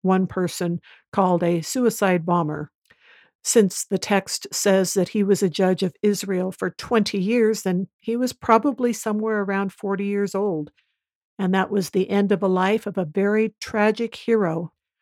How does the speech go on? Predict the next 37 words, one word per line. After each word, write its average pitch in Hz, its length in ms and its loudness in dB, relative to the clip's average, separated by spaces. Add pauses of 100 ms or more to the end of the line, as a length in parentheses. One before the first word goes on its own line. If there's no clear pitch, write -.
(460)
I 226 140 8
wonder 208 440 -2
what 185 280 -6
Samson's 180 680 -6
life 185 380 -6
would 208 100 2
have 196 100 0
been 202 180 0
like 175 340 -4
if 196 100 -18
he 226 140 -8
had 196 200 -6 (140)
followed 208 400 -2
God 185 320 -2
with 190 160 -8
his 185 200 -6
whole 196 260 -4
heart, 180 420 -4 (320)
say 208 300 -4
like 175 280 -2
Joshua 185 600 -6
and 180 160 -10
Caleb, 175 460 -6 (380)
or 220 220 2
had 185 460 -2 (360)
fled 214 580 0
from 180 500 -2
a 185 80 -6
bad 190 280 -2
situation 190 720 -4
like 175 260 -4
Joseph 190 600 -2
fled 180 540 -2
from 175 240 -4
Potiphar's 180 640 -4
wife. 165 360 -6 (600)
But 208 380 6